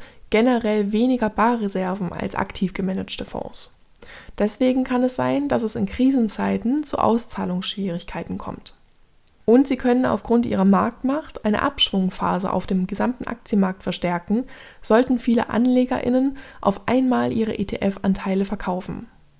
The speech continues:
Wie aber auch schon erwähnt, kurzfristig kann man mit E T Fs nicht reich werden, deswegen bietet es sich an, auch Krisen auszusitzen und in Krisenzeiten nicht zu verkaufen.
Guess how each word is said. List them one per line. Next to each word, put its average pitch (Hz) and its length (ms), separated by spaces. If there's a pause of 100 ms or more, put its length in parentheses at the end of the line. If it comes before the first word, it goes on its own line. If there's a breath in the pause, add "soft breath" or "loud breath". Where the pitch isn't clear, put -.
(200)
Wie 214 180
aber 214 220
auch 220 100
schon 202 200
erwähnt, 226 520 (340 loud breath)
kurzfristig 269 720
kann 226 120
man 226 120
mit 214 200
E 202 60
T - 160
Fs - 260
nicht 233 300
reich 254 300
werden, 269 420 (280 loud breath)
deswegen 233 420
bietet 214 260
es - 160
sich - 180
an, 226 240
auch 214 400
Krisen 233 400
auszusitzen 240 800
und 208 200
in 196 100
Krisenzeiten 196 720
nicht 190 180
zu 196 60
verkaufen. 175 560